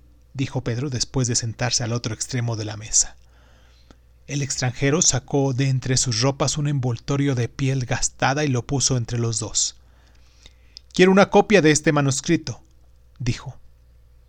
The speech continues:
"Debo someterlo a la aprobación de la universidad y temo que mi gla-, caligrafía no sea lo suficientemente pulcra".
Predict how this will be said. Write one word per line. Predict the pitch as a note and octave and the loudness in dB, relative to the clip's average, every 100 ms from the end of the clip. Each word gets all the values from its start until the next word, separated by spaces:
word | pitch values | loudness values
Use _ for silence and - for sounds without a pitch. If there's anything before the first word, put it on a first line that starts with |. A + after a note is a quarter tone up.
| - | -2
"Debo | E3 G3 G#3 | 4 6 6
someterlo | F#3+ - F#3+ F#3+ F#3 | 4 4 2 6 6
a | D#3 | 8
la | C3+ | 6
aprobación | C3 - C3+ B2+ - F3+ | 2 2 2 2 2 2
de | E3 | 4
la | D3 C3+ | 4 4
universidad | C3 A#2+ - C3+ F3 - | 4 2 2 4 4 4
y | - C#3 | -4 -4
temo | F3+ F#3+ F#3 | 0 0 0
que | E3 | -2
mi | C#3 | -2
gla-, | C3+ B2+ B2 | 0 0 -2
caligrafía | C3+ C3 B2+ B2 - F#3+ B2+ | -2 0 0 -2 0 0 2
no | C#3 B2+ | 2 2
sea | D3+ C#3 | 4 4
lo | B2+ | 4
suficientemente | C3 A#2+ - C#3 C3+ C3 C3+ C3+ | 2 2 2 2 -2 -2 -2 -4
pulcra". | - A2+ G#2+ A2+ G#2+ | -4 -6 -6 -8 -10